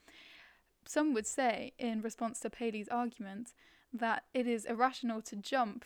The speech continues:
from the assumption of intelligent designer to the assumption of the existence of the Abrahamic God. Some might even say, so for example, John Stuart Mill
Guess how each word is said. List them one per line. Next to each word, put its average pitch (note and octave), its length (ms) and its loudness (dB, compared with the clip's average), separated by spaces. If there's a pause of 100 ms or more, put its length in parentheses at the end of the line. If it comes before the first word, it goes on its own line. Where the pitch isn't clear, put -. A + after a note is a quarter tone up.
(120)
from G#3+ 280 -6
the A3 100 -4
assumption A#3 460 -4
of A3 160 -6
intelligent A3+ 560 -4
designer A3 720 -2
to A3 340 -2 (680)
the A3 100 -2
assumption A3 680 -4
of G#3 320 -4 (380)
the A#3 80 -2
existence A3+ 840 -4 (220)
of G#3 400 0 (400)
the - 160 -4
Abrahamic G#3+ 560 -2
God. G#3 340 2 (1040)
Some D4+ 340 2
might C4+ 140 2
even A3+ 220 -2
say, B3+ 360 0
so A3 200 -6
for - 120 -6
example, A3 580 -2
John B3+ 220 0
Stuart A3+ 300 -2
Mill A3 340 0